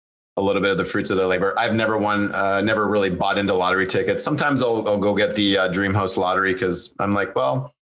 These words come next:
it's a hundred dollar ticket. It's a little bit harder to win these things when the price point's higher." But, um, you know, who's kidding who, right? We all can write our own lottery tickets in this world. But if there was something that happened, ten million dollars, had to spend it in a week, um, would probably enjoy a little bit of it, maybe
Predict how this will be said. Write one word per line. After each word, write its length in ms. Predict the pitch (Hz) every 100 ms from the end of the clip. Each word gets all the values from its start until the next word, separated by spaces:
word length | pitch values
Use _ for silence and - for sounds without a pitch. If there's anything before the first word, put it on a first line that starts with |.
| -
it's 140 | 120
a 60 | 120
hundred 200 | 127 120
dollar 240 | 117 113
ticket. 240 | 110 139 101
It's 140 | 95
a 40 | 107
little 140 | 104
bit 100 | 101
harder 240 | 104 101
to 60 | 95
win 180 | 98 101
these 200 | 92 -
things 240 | 95 90
when 80 | 92
the 80 | 87
price 220 | 95 90
point's 220 | 95 92
higher." 240 | 98 92 85
But, 340 | 98 87 - _ _ _ _ _ -
um, 440 | 98 98 92 92 - -
you 80 | 117
know, 80 |
who's 180 | 110 143
kidding 240 | - 123 117
who, 120 | 120
right? 200 | 104 104
We 160 | 117
all 200 | 120 123
can 160 | 120 113
write 160 | 110 107
our 120 | 104
own 140 | 104
lottery 280 | 95 98 95
tickets 440 | 90 92 92 - -
in 100 | 98
this 180 | 92 -
world. 360 | 98 92 92 - _ _ _ _
But 120 | 117
if 200 | 120 117
there 100 | 123
was 240 | 120 120 120
something 300 | - 131 117
that 100 | 110
happened, 320 | 113 113 113
ten 180 | 117 110
million 220 | 110 107
dollars, 320 | 104 104 101
had 80 | 113
to 80 | 95
spend 220 | - 104
it 20 |
in 80 | 101
a 80 | 98
week, 300 | 101 98 - _ _ _ -
um, 160 | 107
would 100 | 113
probably 220 | 117 139 120
enjoy 360 | 104 104 110
a 60 | 107
little 160 | 104
bit 120 | 107 113
of 100 | 113
it, 240 | 120 117 -
maybe 600 | 104 95 98 98 98 95